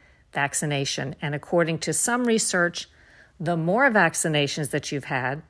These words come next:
and the more incidences of covid, which tend to go hand in hand, the more times you've been vaccinated, the more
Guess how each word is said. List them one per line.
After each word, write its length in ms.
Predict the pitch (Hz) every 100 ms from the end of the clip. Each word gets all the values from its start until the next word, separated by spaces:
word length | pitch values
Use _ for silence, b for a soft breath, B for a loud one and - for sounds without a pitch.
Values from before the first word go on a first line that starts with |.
| b b b b
and 160 | 160 147
the 60 | 156
more 260 | 170 -
incidences 720 | 202 233 - 180 165 170 156
of 160 | 160 -
covid, 500 | 180 147 135 143 196 - _ _ _ _ -
which 360 | 170 151 - - _
tend 240 | - 180
to 60 | 175
go 180 | 160 156
hand 300 | 165 156 147
in 100 | 139
hand, 260 | 151 143
the 60 | 151
more 140 | 151
times 340 | 151 - 156 143
you've 80 | 156
been 140 | 143
vaccinated, 500 | 147 143 - 143 135
the 60 | 131
more 340 | 135 139